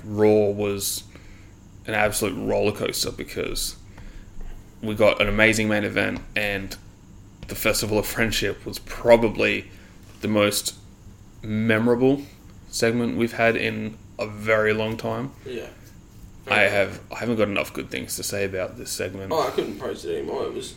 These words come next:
Speaker 2: it was, it had everything. It was hilarious. It was, um, and then Jericho had a very serious heart-to-heart promo, which felt super real. And, um, yeah, just, just,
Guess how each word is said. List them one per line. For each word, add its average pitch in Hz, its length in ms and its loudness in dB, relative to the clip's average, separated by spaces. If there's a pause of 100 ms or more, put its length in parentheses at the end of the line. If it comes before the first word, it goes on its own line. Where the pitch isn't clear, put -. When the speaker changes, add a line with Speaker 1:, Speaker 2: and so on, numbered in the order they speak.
Speaker 2:
it 143 80 -4
was, 135 260 -12
it - 100 -10
had 185 160 0
everything. 147 340 0
It - 80 -4
was - 120 -10
hilarious. 131 800 -4 (760)
It 87 180 -8
was, 92 540 -10 (180)
um, 78 520 -10
and 139 140 -10
then 123 320 -8
Jericho 113 480 -4
had 107 220 -10
a 113 40 -4
very 110 240 -4
serious 107 680 -8
heart-to-heart 104 720 -10
promo, 104 380 -8 (1300)
which 113 220 -8
felt 82 320 -10
super - 420 -10
real. 85 380 -8 (420)
And, 98 340 -10
um, 73 460 -12 (1120)
yeah, 87 140 -14 (120)
just, - 220 -18 (220)
just, - 300 -12